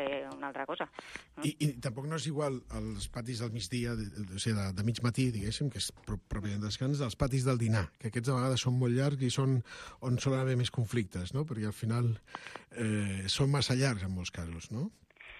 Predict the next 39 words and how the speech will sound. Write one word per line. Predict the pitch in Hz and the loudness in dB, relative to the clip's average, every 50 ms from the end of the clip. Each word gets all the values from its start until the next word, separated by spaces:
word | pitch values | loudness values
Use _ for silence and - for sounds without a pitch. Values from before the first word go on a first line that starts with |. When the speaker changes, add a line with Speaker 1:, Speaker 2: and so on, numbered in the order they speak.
| - - - | -20 -20 -14
Speaker 1:
Sí, | - - 185 | -6 -2 -2
efectivament. | 175 - - 170 165 - 175 170 165 160 156 147 - - | -2 0 -2 -4 -2 -2 -2 0 0 -2 -4 -6 -8 -10
Eh, | - - 160 156 156 151 147 151 147 156 156 147 147 - 190 | -8 -4 -4 -2 -2 -2 -2 -2 -2 -2 -4 -4 -6 -8 -10
eh, | - 165 165 165 160 160 156 156 151 151 147 143 151 - | -6 -4 -2 0 0 0 -2 -2 -4 -4 -6 -8 -8 -8
aquí | - 165 - 175 170 | -10 -8 -6 -4 -4
hi | 170 | -2
ha | 180 | -2
un | 175 175 | 0 0
tema, | 180 190 190 196 | 0 2 2 2
bueno, | 175 175 170 156 | 2 2 0 0
és, | 156 - - - | -2 -4 -4 -6
és | 170 - - | -6 -6 -4
un | 196 190 | -6 -2
tema | - 196 196 196 208 208 | 0 2 4 4 2 2
que | - 190 165 165 151 - - - - - - - - - - - - - - _ - | 2 2 2 2 0 -2 -4 -12 -18 -18 -18 -18 -20 -20 -20 -20 -20 -20 -20 _ -10
és, | - - - - - - | -6 -6 -6 -6 -4 -2
és, | - 175 165 - - | -2 -2 -2 -2 -6
és | - 175 - | -8 -6 -6
un | 196 190 190 185 | -8 -6 -4 -4
efecte | 180 - - 180 - 190 180 | -4 -2 -2 -2 0 0 0
col·lateral | - 185 180 175 - 170 165 165 165 170 175 | 2 4 4 4 2 2 0 2 0 0 0
del, | 185 185 175 170 160 156 147 147 147 - | -2 0 0 0 -2 -2 -4 -6 -8 -8
de | - 156 | -6 -6
les | 151 151 - | -4 -4 -6
qüestions | 160 - - 214 208 - | -8 -8 -8 -8 -4 -2
organitzatives | 175 170 170 170 165 - - 147 - 160 156 156 160 | 0 0 0 0 -2 -4 -6 -6 -4 -4 -4 -4 -4
dels | 165 165 - - | -6 -8 -8 -8
menjadors. | 156 143 - 135 147 156 139 127 | -10 -8 -8 -8 -8 -8 -6 -6
Speaker 2:
Exacte. | 107 104 101 - 95 92 - - - - - - - - - - - - - - - _ - | -4 -4 -4 -4 -4 -6 -8 -8 -10 -10 -10 -10 -12 -12 -14 -14 -16 -20 -20 -20 -20 _ -6
Speaker 1:
Eh, | - 180 175 175 170 170 170 165 165 170 151 - - - - - - | 0 2 4 4 6 6 6 6 4 4 2 -2 -10 -16 -20 -20 -8
quan, | - - 196 185 185 180 185 170 | 2 4 4 4 4 2 -4 -2
quan | - 196 185 185 190 | 2 2 2 2 2
es | 185 - | -2 0
fa | 208 214 | -2 -2
una | 240 254 | 0 0
intervenció | 254 262 247 247 240 233 - 240 220 | 0 0 0 0 0 -2 -2 -2 -2
en | 214 | -2
una | 214 208 202 | 0 -2 -2
escola | 196 - - - 214 208 190 185 | -2 -2 -2 0 2 4 4 4